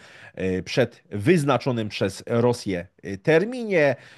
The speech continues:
Y, dodatkowo tutaj warto wspomnieć o tym, że rosyjski M S Z informuje, iż w ostatnich latach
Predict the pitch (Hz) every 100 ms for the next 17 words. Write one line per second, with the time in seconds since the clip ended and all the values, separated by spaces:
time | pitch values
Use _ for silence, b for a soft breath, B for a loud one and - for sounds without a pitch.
0 | B - 160 156 190 170 - 190 156 123
1 | 131 120 117 120 - 107 101 - - 127
2 | 113 - 113 127 107 110 104 127 120 -
3 | 113 110 104 101 123 - 180 180 143 120
4 | 120 156 131 107 113 - 127 123 110 113
5 | 117 113 -